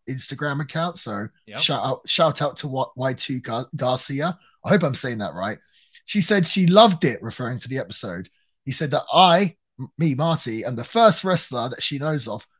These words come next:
Speaker 1: to call out wrestlers climbing ladders slow. <laughs> So <laughs> she, she enjoyed that part. And maybe I am. I don't, I think everyone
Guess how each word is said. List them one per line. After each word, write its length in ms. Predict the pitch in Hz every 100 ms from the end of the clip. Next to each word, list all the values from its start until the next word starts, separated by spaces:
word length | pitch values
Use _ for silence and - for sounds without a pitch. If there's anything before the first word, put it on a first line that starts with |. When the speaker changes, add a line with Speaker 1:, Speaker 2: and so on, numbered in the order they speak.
| _
Speaker 1:
to 100 | -
call 320 | - 180 170
out 200 | 156 151 -
wrestlers 540 | 147 160 - 123 120 - _ _
climbing 520 | - 139 139 135 131 131
ladders 520 | 131 135 131 131 - -
slow. 560 | - - 151 127 73 71
<laughs> 60 | _ _ _ _ -
So 260 | - 208
<laughs> 1300 | 185 208 - 254 - 269 - - 208 - - - -
she, 440 | - - 180 156 151
she 280 | - 180 151
enjoyed 300 | 139 127 127
that 220 | 120 -
part. 240 | 123 110 113
And 80 |
maybe 220 | 170 240 240
I 120 | 240
am. 380 | 233 226 101 92
I 60 |
don't, 180 | 143 147 _ _
I 40 | 135
think 220 | 208 208
everyone 640 | 165 170 185 180 185 190